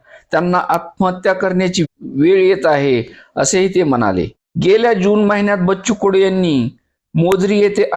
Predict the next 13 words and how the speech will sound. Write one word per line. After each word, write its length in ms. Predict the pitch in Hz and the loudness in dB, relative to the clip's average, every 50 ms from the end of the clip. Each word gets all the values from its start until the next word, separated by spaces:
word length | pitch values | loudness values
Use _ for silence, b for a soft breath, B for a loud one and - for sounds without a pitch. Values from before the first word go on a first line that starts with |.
| - _ - | -10 _ -6
अन्नत्याग 540 | 156 165 175 180 190 185 185 185 190 185 - | -4 -2 -2 -2 -2 0 0 0 0 0 0
आंदोलन 460 | - 165 165 160 156 160 165 160 156 | -2 -2 0 0 0 0 0 0 0
केले 260 | 156 160 160 147 139 | -2 -2 0 0 0
होते. 320 | 127 113 107 87 - 82 76 | 0 0 -2 -4 -4 -6 -6
शेतकरी 500 | - - - 165 165 - - 180 170 170 | -4 -4 -4 -4 -4 -2 -2 -2 -2 -2
कर्जमाफीसाठी 1200 | 170 - - 170 156 156 165 165 165 160 156 - 156 156 - 165 156 156 - 135 123 113 117 - _ - - | -2 -2 -2 -2 0 0 0 0 0 0 0 -2 -2 -2 -2 -2 -4 -2 -2 0 0 0 -2 -4 _ -6 -2
विविध 240 | 151 156 175 185 185 | 0 0 0 0 0
सतरा 360 | 185 - 202 - - 185 185 | -2 -4 -4 -4 -2 -2 0
मागण्यासाठी 640 | 180 180 175 175 175 170 170 165 - 180 170 170 170 | 0 0 0 0 0 -2 -4 -2 -4 -4 -2 0 0
हे 180 | 165 160 170 165 | 2 2 0 0
आंदोलन 460 | - - 156 160 156 156 156 156 156 | 0 -2 -2 0 0 0 0 0 -2
पुकारले 420 | 156 160 139 - 139 131 120 113 | -2 -4 -4 -2 -2 -2 -2 -2
होते. 320 | 110 110 - - 76 - | -4 -4 -6 -10 -12 -14